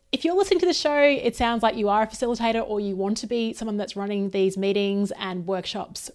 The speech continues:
more effectively. However, you might want to recommend this episode to a loved one or even send them the link to the show notes, which is at,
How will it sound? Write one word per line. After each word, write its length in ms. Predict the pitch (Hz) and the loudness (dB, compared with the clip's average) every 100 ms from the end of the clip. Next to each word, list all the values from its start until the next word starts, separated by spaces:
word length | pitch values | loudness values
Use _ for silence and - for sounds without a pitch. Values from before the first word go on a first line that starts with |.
| - | -6
more 160 | 196 | -4
effectively. 680 | 185 202 190 208 233 339 403 _ _ - - - _ _ _ _ | -2 -4 -6 -6 -2 -2 -4 _ _ -20 -20 -20 _ _ _ _
However, 420 | - 226 208 311 220 | -10 -4 0 4 4
you 160 | 220 | 4
might 240 | 220 269 381 | 0 -2 -4
want 120 | 440 | 0
to 60 | |
recommend 360 | 311 269 233 208 | 0 -2 -4 -4
this 100 | 196 | -4
episode 480 | 196 196 - 196 190 | -6 -10 -6 -4 -4
to 120 | - | -6
a 20 | 185 | -8
loved 360 | 208 285 277 | -2 -2 -2
one 320 | - - 185 - - _ _ - | -8 -10 -12 -12 -20 _ _ -2
or 200 | 214 214 | 2 2
even 280 | 247 269 302 | 2 2 0
send 260 | - 240 220 | 2 0 0
them 220 | 208 202 | 0 -2
the 280 | 208 196 190 | 2 4 4
link 180 | 196 220 | 2 -2
to 60 | - | -2
the 80 | |
show 220 | 233 220 185 | -2 0 0
notes, 400 | 175 214 - 202 | -2 -6 -8 -8
which 120 | 214 | -2
is 60 | |
at, 260 | 196 190 | 0 -2